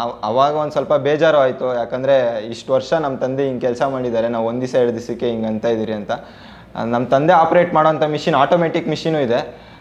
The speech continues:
ಆದ್ರೆ ಅದು ತುಂಬಾ, ತುಂಬಾ ಅಮೌಂಟ್ ಆಗುತ್ತೆ ಆ ಥರ ಮಿಷಿನ್ನ ಕೊಂಡ್ಕೋಬೇಕಾಗುತ್ತೆ ಅಂದ್ರೆ. ಅದ್ರ ಬದಲು ನಾವೇ ಯಾಕೆ, ಆ, ಸಿಂಪಲ್ ಆಗಿ ಕಡಿಮೆ ಅಮೌಂಟಲ್ಲಿ ಒಂದ್ ಪ್ರೋಟೋಟೈಪ್ ರೆಡಿ ಮಾಡ್ಬಾರ್ದು? ಯಾಕಂದ್ರೆ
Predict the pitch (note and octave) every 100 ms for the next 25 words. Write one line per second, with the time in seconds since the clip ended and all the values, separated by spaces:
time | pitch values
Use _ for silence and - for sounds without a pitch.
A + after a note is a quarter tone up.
0 | - A#2 C3+ C#3 B2 A2+ B2+ C#3+ D3+ E3
1 | F3 E3 C#3 A#2 G2+ - - D3 E3+ F3+
2 | D3 D3 C#3 B2 A#2+ A2+ G#2+ A#2 B2 B2+
3 | B2 D#3+ C#3+ C#3 C3 C3 C#3 B2+ A#2+ A2+
4 | A#2+ A2 A2+ C#3+ - - - - - C3
5 | F3+ F3+ F3+ F3 D#3 C#3 D#3+ E3 D3 C3+
6 | C3+ D3 B2+ G#2 - - G#2 F#2+ F#2 -
7 | - - E3 F#3 F#3 E3+ D3 D3 D#3 -
8 | C3+ D#3+ E3 D#3 D3 D3+ C#3 B2+ C#3+ C#3+
9 | B2+ B2+ B2+ B2 C3 B2 A2+ A2+ A2 A2+
10 | A2+ B2+ C3+ C3